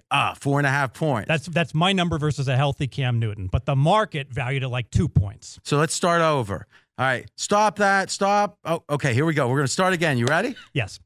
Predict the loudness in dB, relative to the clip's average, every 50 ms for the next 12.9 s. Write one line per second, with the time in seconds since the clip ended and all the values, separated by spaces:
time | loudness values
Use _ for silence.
0 | _ -4 -4 -2 0 -2 -2 -4 -6 _ _ _ _ _ _ _ _ _ _ _
1 | _ _ _ _ _ _ -2 0 0 2 2 2 0 0 -2 0 0 2 2 2
2 | 4 2 2 2 0 -2 0 2 2 2 2 2 2 2 2 2 2 2 0 -2
3 | -4 _ _ -4 0 2 2 2 2 2 2 0 0 0 0 0 2 2 2 2
4 | 2 0 -2 -6 -10 -16 _ _ -2 0 0 0 0 0 0 2 2 2 0 -2
5 | -4 -10 -14 -16 -18 _ _ _ _ _ _ _ _ _ _ _ _ _ 0 2
6 | 2 2 2 0 0 0 0 2 0 0 0 -2 -2 -2 -2 -2 -4 -6 -8 _
7 | -4 -2 -2 -2 -4 -8 -14 -20 -20 -20 _ _ _ _ _ _ _ _ _ _
8 | _ -6 -6 -4 -2 0 0 0 0 0 -2 -2 0 0 0 0 0 0 0 -2
9 | -2 -2 -4 -6 -6 -4 -4 -2 0 0 2 0 0 -2 -4 -2 -2 -2 0 -2
10 | -2 -4 -4 -4 -2 -2 -2 0 0 0 0 0 0 0 0 0 0 0 0 0
11 | 0 0 -2 -2 -2 -4 -4 -2 -2 -2 -4 -4 -4 -4 -4 -4 -4 -4 -4 -4
12 | -2 -2 -4 -4 -4 -4 -4 -2 -2 -2 -2 -2 -2 -4 -4 -6 -8